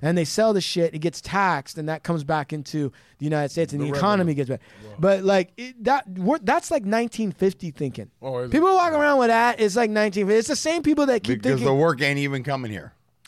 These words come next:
Speaker 1: Not
Speaker 2: Right.
Speaker 1: only that, but the nature of work is so different now. It's not like it was.
Speaker 3: Right.
Speaker 1: And then, you know, the other thing is, is the other thing that people are walking around with is nineteen fifties bullshit is, uh, uh, well, you know what? Um,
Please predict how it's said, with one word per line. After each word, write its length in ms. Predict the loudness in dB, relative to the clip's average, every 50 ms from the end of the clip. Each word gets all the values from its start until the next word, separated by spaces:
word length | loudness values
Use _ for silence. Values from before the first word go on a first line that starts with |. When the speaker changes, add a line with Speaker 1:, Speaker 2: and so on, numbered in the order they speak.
| -20 -20 -20 -20 -8
Speaker 1:
Not 200 | -2 0 2 4
Speaker 2:
Right. 60 | 4 4
Speaker 1:
only 180 | 4 4 4
that, 300 | 4 4 4 4 2 2
but 160 | 0 -2 0 0
the 100 | -2 0
nature 360 | 0 0 -2 -2 -2 -2 -2
of 140 | -2 -2 -2
work 280 | -2 -2 -2 -2 -2
is 100 | -6 -6
so 200 | -4 -2 -2 -2
different 380 | 0 -2 -4 -4 -4 -8 -8 -6
now. 120 | -6 -4
It's 260 | -2 -2 -2 -2 -2
not 180 | -2 -2 0 2
like 160 | 0 0 2
it 100 | 0 0
was. 460 | 2 2 2 2 0 -2 -6 -8 -20 -20 _ -20 -20
Speaker 3:
Right. 140 | -20 -20 -20 -20 -20 _ -20 -20 -20 -20 -8 -2
Speaker 1:
And 160 | 0 2 2
then, 160 | 2 0 0
you 140 | -2 -2 0
know, 140 | 2 2 2
the 100 | 4 4
other 120 | 2 2 2
thing 200 | 0 -4 -2 0
is, 200 | -2 -2 0 -2
is 100 | -6 -2
the 140 | 0 2 2
other 160 | 2 2 2
thing 140 | 0 -2 -2
that 80 | 0 2
people 220 | 0 2 2 4
are 60 | 4
walking 300 | 4 4 4 2 2 0
around 260 | -2 -2 -2 0 0
with 100 | 0 -2
is 120 | -2 -4 -4
nineteen 320 | -4 -4 -4 -4 -6 -8
fifties 320 | -6 -6 -8 -8 -8 -10 -8
bullshit 440 | -6 -4 -4 -4 -4 -4 -4 -4
is, 200 | -2 -4 -2 -2
uh, 180 | -2 0 0 -2 -4 _ _ _ _ _ _ _ -12
uh, 240 | -8 -8 -8 -6 -2
well, 180 | 0 0 0 0
you 140 | 0 -2 0
know 120 | 0 2 2
what? 300 | 2 2 0 -2 -4 _ _ _ _ -6
Um, 400 | -4 -2 -2 -2 -4 -6 -8 -12